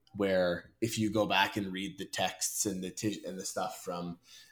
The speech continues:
the, the earliest osteos in the first couple strings, like,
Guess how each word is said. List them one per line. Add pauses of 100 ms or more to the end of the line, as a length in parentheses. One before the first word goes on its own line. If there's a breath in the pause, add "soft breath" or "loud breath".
(120)
the,
the
earliest
osteos
in
the
first
couple
strings,
like,